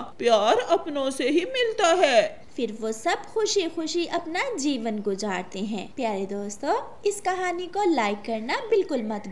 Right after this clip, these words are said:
Speaker 2: भूलना। आपका धन्यवाद। गोरी कौवी को सैर सपाटे करने की आदत थी,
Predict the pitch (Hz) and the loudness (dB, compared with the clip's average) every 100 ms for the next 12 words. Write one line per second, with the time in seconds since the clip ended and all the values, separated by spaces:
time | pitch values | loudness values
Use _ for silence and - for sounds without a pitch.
0 | 196 214 208 202 170 - 202 185 175 - | -6 -4 -4 -4 -8 -10 -12 -10 -10 -6
1 | 269 285 359 403 427 370 349 330 269 262 | -6 -4 -6 -4 -4 0 2 4 6 8
2 | 240 247 247 233 214 233 339 587 - 247 | 8 6 6 6 6 4 6 8 8 8
3 | 208 - 370 466 494 453 427 415 381 359 | 8 4 6 8 8 8 8 8 6 2
4 | 311 302 254 233 226 220 240 | 4 8 10 10 6 6 2